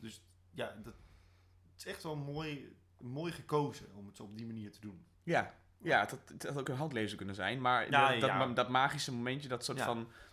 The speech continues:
Speaker 2: Inderdaad, dat iemand reflecteert op jou,
Speaker 1: Ja.
Speaker 2: terwijl Willemijn zoekt naar iemand die voor haar kan reflecteren, is, ja, tof.
Speaker 1: Ja. Is ze echt zo goed als iedereen zegt?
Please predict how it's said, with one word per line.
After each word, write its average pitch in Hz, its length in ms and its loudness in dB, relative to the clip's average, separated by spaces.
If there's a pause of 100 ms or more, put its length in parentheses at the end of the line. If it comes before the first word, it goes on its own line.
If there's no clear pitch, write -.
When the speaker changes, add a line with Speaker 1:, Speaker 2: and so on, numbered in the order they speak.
Speaker 2:
Inderdaad, 131 420 2
dat 120 200 -6
iemand 120 320 -4
reflecteert 123 480 -4
op 110 100 -10
jou, 110 400 6 (140)
Speaker 1:
Ja. 131 180 0
Speaker 2:
terwijl 117 240 2
Willemijn 117 380 4
zoekt 127 260 -4
naar 110 140 2
iemand 110 180 -2
die 113 120 -8
voor 110 120 -6
haar 107 140 2
kan 135 100 -8
reflecteren, 135 420 -6
is, 123 200 -8
ja, 98 160 -8
tof. - 140 -12 (360)
Speaker 1:
Ja. 143 180 -10 (1900)
Is 156 180 -4
ze - 80 -8
echt 101 220 -12
zo 104 100 -12
goed - 220 -14
als - 120 -14
iedereen 92 340 -12
zegt? - 360 -16